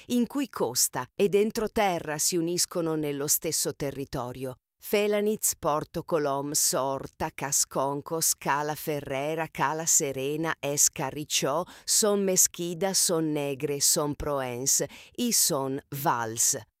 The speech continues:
La geografia diversificata permette a Felanitz di offrire una vasta gamma di esperienze turistiche. Le visite guidate conducono attraverso fattorie, vigneti e cooperative locali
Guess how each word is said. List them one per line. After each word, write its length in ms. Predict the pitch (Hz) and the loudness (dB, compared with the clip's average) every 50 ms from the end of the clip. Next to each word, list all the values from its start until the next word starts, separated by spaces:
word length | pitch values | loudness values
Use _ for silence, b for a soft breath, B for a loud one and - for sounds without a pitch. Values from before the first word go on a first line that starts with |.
| _ - - | _ -4 0
La 180 | 269 277 269 240 | 2 4 4 2
geografia 640 | 185 240 262 240 214 277 277 233 - - 294 302 269 | 2 2 2 2 2 0 -2 -2 -2 -2 0 0 0
diversificata 1120 | 185 220 185 175 180 175 - - 180 - - 170 - - 196 170 143 139 - - 147 139 | 0 0 0 0 0 2 2 0 0 0 -4 -4 -2 0 2 2 2 0 -2 -6 -8 -6
permette 560 | - 160 147 151 151 156 165 165 - - 160 | -4 -4 -2 -2 0 0 0 0 0 0 -2
a 40 | 135 | -2
Felanitz 720 | 131 - - 139 131 135 143 151 151 147 147 - - - | -2 -2 -2 -2 0 0 0 0 0 -2 0 0 0 0
di 160 | 165 156 196 | 0 0 0
offrire 480 | 220 220 - - 247 254 254 247 240 233 | 0 0 0 0 -2 0 0 2 4 4
una 220 | 220 202 190 185 | 4 4 2 2
vasta 360 | 170 175 214 214 - - 196 175 | 0 0 0 0 0 0 0 -2
gamma 420 | 160 156 143 143 151 160 165 165 | 0 0 0 0 0 -2 -2 -2
di 120 | 151 175 | -2 0
esperienze 720 | 202 196 - - 240 226 196 185 165 160 170 - 208 180 | 0 0 2 2 2 0 2 2 0 0 0 0 -2 -2
turistiche. 840 | - - 180 170 139 120 107 - - - 135 - - 147 120 110 - _ _ | -2 -2 -2 -2 -2 0 -2 -2 -2 -2 -6 -8 -6 -6 -8 -8 -10 _ _
Le 180 | - 175 175 165 | 0 2 2 2
visite 500 | 143 180 190 165 156 180 - - 160 147 | 2 0 0 0 0 0 0 0 -2 -2
guidate 600 | 135 156 175 147 156 143 139 147 - - 175 156 | 0 -2 -2 0 0 0 0 0 -2 -2 -4 -2
conducono 640 | - - 254 240 240 226 285 240 - 247 226 208 185 | 0 2 2 2 2 2 0 0 2 2 2 2 2
attraverso 600 | 160 - 180 165 156 147 160 160 156 - - 165 | -2 -2 -2 -4 -2 0 0 0 2 2 0 0
fattorie, 720 | - - - 131 - - 151 135 135 160 175 180 180 165 | -2 -4 -6 -8 -6 -4 -6 -4 -4 -4 -2 0 0 0
vigneti 720 | 135 123 131 117 135 131 139 147 143 143 - - 180 - - | 0 -2 -6 -6 -4 -4 -2 -2 -2 -4 -4 -6 -8 -6 0
e 160 | - 269 262 | 0 0 0
cooperative 880 | - - 262 254 240 226 - 233 214 202 202 - - 196 196 165 170 160 | 0 2 2 4 4 4 2 0 0 0 0 -2 -4 -4 -2 2 2 2
locali 600 | 147 143 135 - - 143 123 123 127 123 135 131 | 2 0 -2 -4 -6 -8 -8 -8 -8 -8 -8 -10